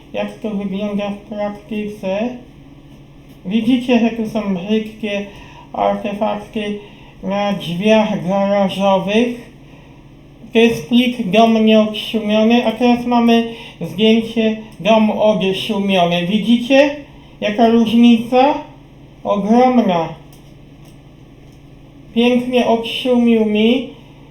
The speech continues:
Możliwe, że jeszcze mógłbym użyć opcji Shadows, bo mam przeglądarkę Fast Stone Image Viewer. Widzicie, jak ładnie mi odszumił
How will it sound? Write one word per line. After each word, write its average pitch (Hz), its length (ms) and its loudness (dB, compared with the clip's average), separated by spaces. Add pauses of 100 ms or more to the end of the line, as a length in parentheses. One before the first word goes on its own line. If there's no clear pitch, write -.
(240)
Możliwe, 240 560 2
że 262 60 0
jeszcze 247 320 0
mógłbym 240 480 2
użyć 240 440 0 (600)
opcji 220 600 -2
Shadows, 220 600 0 (640)
bo 202 120 -6
mam 220 360 2 (200)
przeglądarkę 220 1040 2
Fast 226 640 0 (220)
Stone 214 420 -2 (320)
Image 214 640 2
Viewer. 208 560 0 (1900)
Widzicie, 220 480 2
jak 247 140 2
ładnie 247 300 4
mi 240 180 4
odszumił 226 800 0